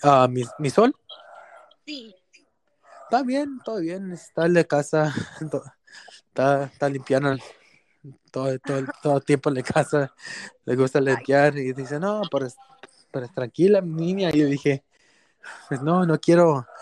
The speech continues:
Speaker 1: no quiero sentar por no, para no, no es-, para no hacer nada." <laughs> Pues, "Ok, pues no, <laughs> límpiate", pues, entonces.
Speaker 2: Ya. No, ay, you're muted. Te mu-, te hiciste mute.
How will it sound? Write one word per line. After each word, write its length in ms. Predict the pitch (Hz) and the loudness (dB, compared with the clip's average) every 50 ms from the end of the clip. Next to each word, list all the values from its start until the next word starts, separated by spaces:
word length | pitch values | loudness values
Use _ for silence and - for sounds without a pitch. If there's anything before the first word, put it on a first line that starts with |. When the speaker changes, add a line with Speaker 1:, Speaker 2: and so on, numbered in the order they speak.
| - - - _ _ | -20 -20 -20 _ _
Speaker 1:
no 80 | 131 127 | -10 -6
quiero 240 | - - 175 180 170 | -4 -2 0 0 -2
sentar 360 | - 143 131 - 160 170 160 | -2 -4 0 4 4 4 4
por 140 | - 151 139 | 2 -2 -2
no, 180 | 143 151 147 147 - - 147 147 117 - 123 135 143 | -2 -2 -4 -6 -8 -12 -14 -14 -12 -14 -16 -10 -6
para 180 | 147 135 127 | -4 -4 -4
no, 180 | 127 135 139 135 131 - - | -4 -4 -6 -6 -6 -8 -10
no 160 | 139 139 135 | -8 -4 -4
es-, 180 | 139 147 - - 165 151 131 - _ 127 123 - | -4 -4 -4 -2 -4 -4 -4 -6 _ -20 -12 -10
para 140 | 131 120 | -10 -8
no 120 | 127 123 127 | -6 -6 -4
hacer 240 | 120 - 160 139 131 | 0 2 2 2 2
nada." 400 | 127 139 160 165 160 156 147 _ _ | 0 0 0 2 0 0 -2 _ _
<laughs> 60 | _ | _
Pues, 140 | 160 147 - | -10 -8 -6
"Ok, 220 | - 147 165 - - 180 175 170 | -4 -4 -4 -4 -6 -8 -8 -8
pues 160 | 170 - 160 | -10 -8 -6
no, 60 | 165 160 - _ _ _ | -6 -6 -6 _ _ _
<laughs> 180 | - 190 165 151 | -4 -4 -2 -2
límpiate", 580 | 151 147 147 147 147 143 - 143 131 139 143 - | -2 -2 0 -2 -4 -2 -2 -4 -6 -6 -8 -8
pues, 160 | - 139 131 127 - - | -6 -6 -6 -6 -10 -12
entonces. 480 | 143 139 - 135 135 135 131 139 139 - - - _ _ _ _ _ _ - - - 554 - 571 - _ _ _ 381 | -10 -8 -8 -8 -8 -8 -8 -10 -10 -10 -14 -20 _ _ _ _ _ _ -20 -16 -16 -16 -16 -18 -20 _ _ _ -14
Speaker 2:
Ya. 480 | 277 247 240 233 226 226 247 269 240 - _ _ _ _ _ _ _ _ | -12 -10 -8 -8 -10 -10 -12 -18 -20 -20 _ _ _ _ _ _ _ _
No, 200 | - 277 294 254 - _ _ _ _ | -8 -8 -8 -8 -12 _ _ _ _
ay, 260 | - - 320 311 247 - _ _ | -8 -8 -8 -8 -8 -12 _ _
you're 180 | - 247 247 247 | -14 -12 -10 -8
muted. 400 | 247 240 240 240 233 233 220 220 - _ _ - 269 262 - | -8 -8 -8 -6 -6 -6 -8 -10 -12 _ _ -10 -10 -8 -6
Te 100 | 294 277 | -6 -6
mu-, 180 | 269 254 240 240 _ | -6 -6 -8 -10 _
te 280 | - 262 247 240 226 220 - 262 | -6 -4 -4 -4 -6 -8 -12 -14
hiciste 440 | 247 - - 247 240 - - 233 220 | -16 -16 -16 -18 -14 -10 -8 -8 -8
mute. 420 | 226 233 240 233 220 220 _ _ | -8 -8 -8 -8 -8 -10 _ _